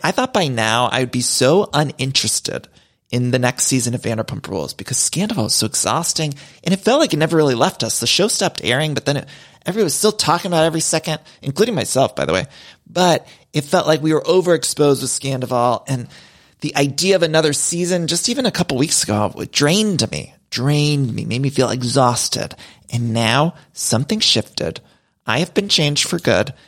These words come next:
and I'm ready to watch the next season of Vanderpump Rules, and I'll probably change my mind in five minutes, and I might end up hating that first episode. But I believe that, uh, Bravo's not gonna fuck that up. Speaking of cash cows, they're gonna make sure that show is good this season.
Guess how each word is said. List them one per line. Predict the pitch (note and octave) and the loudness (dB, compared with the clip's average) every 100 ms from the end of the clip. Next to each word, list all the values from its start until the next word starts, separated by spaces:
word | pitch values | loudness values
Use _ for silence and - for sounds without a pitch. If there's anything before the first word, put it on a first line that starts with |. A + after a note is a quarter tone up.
| _ _ | _ _
and | C3 | 0
I'm | D3 F#3+ | 0 2
ready | F3+ F#3 | 2 2
to | F#3 | 2
watch | F3+ F3+ - | 2 2 0
the | - | -2
next | C3 - | -2 -2
season | D3 D3 | -2 0
of | C3 | 0
Vanderpump | C3 C3 - | 0 -2 0
Rules, | D3+ - | 2 2
and | A2+ | 0
I'll | |
probably | - D3 | 2 2
change | F#3+ E3+ E3 | 2 0 -2
my | D3+ | 0
mind | B2 A#2 | 0 0
in | |
five | - F#2+ D2+ | 0 0 0
minutes, | D2+ - - - | -2 -2 -6 -4
and | A2+ | -2
I | |
might | A2+ B2+ - | 2 2 0
end | C#3+ | -2
up | C#3 | 0
hating | C#3 A#2+ A#2+ | 0 0 0
that | B2 | 0
first | - B2 | 0 0
episode. | - - - D2+ F2 - - _ _ - | -2 -2 -2 -2 -4 -8 -20 _ _ -8
But | C3 | -4
I | D#3 | 0
believe | F#3 G3+ F#3+ E3+ | 2 4 4 4
that, | D#3+ - | 2 2
uh, | C#3+ | -2
Bravo's | C3+ D3 D3+ E3 | 2 2 2 2
not | D#3+ | 0
gonna | D#3+ | -4
fuck | E3 C#3 - | -2 -2 2
that | A#2 | 2
up. | A#2 - | 2 0
Speaking | - C3+ | -4 -2
of | C3 - | -4 -2
cash | B2 A#2+ | 0 0
cows, | - A2 G#2+ | 0 0 0
they're | C3 | -2
gonna | B2 | -4
make | B2 A#2+ | -4 -2
sure | - B2 | 0 2
that | A#2 | 2
show | - C3 | 2 2
is | A2+ A2 | 2 0
good | - A2+ | 0 0
this | A2 - | 0 -2
season. | - D2+ D#2 D2+ | -2 -4 -6 -6